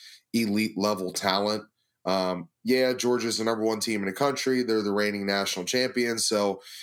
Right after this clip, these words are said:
they have that going for 'em. But I don't think anybody expected Ohio State <clears throat> to go in there and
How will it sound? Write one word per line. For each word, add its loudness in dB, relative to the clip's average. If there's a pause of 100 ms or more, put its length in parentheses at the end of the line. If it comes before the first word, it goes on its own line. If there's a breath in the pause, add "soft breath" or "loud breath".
(160 loud breath)
they 4
have 0
that 0
going 0
for 0
'em. -2
But 2 (560)
I 2
don't 2
think 0
anybody 0
expected -2
Ohio 0
State -2
<clears throat> 0
to 0
go 0
in -2
there 0
and -4